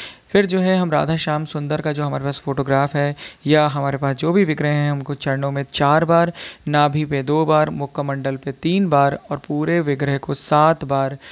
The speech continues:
हम जो है दीप ऑफर करेंगे। साथ ही में हम हरे कृष्ण महामंत्र दोहराएंगे। इसी प्रकार से आप कृष्ण बलराम और गौर निताई को भी कर सकते हैं। अगर आपके पास ऑल्टर में और भी विष्णु तत्व हैं तो आप उनको सात सात बार भी कर सकते हैं।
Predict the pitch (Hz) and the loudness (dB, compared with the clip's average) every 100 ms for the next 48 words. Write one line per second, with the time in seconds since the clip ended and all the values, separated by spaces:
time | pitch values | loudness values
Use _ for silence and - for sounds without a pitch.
0 | - - 143 135 139 143 131 135 135 131 | -16 -6 -4 -2 -2 -2 -4 -2 -2 0
1 | 143 147 139 139 160 - 143 151 165 156 | 0 2 0 2 -2 0 -2 -2 -2 -4
2 | 151 151 - - 147 143 147 175 180 156 | -4 -6 -12 -4 0 2 2 2 0 -4
3 | - 151 143 139 143 147 147 185 143 135 | -4 -4 -4 -4 -4 -4 -4 -4 0 2
4 | 135 131 131 - - - 151 160 170 160 | 2 2 0 0 -12 -4 0 2 2 2
5 | 151 147 - 147 - 156 - 147 143 143 | 2 2 0 -4 -4 -6 -4 -4 -2 -2
6 | 143 135 139 135 131 143 151 156 139 147 | -2 -2 -2 -2 0 0 0 -2 -4 -2
7 | 139 135 139 - 139 143 135 - - - | -4 -4 -8 -4 -2 -2 -2 -8 -14 -14
8 | - 151 170 175 170 180 170 170 170 - | -2 2 4 4 2 0 2 2 0 -10
9 | - - 156 156 160 165 165 - 143 143 | -8 2 2 4 0 0 -4 -2 -2 0
10 | 160 151 156 147 151 160 180 185 165 143 | 0 -2 -4 -4 -2 0 -2 -2 -4 -4
11 | 143 143 139 135 - 135 135 131 127 170 | -6 -4 -4 -2 -2 -4 -2 -2 0 -2
12 | 151 135 143 - 143 139 | 0 -2 -4 -4 -2 -2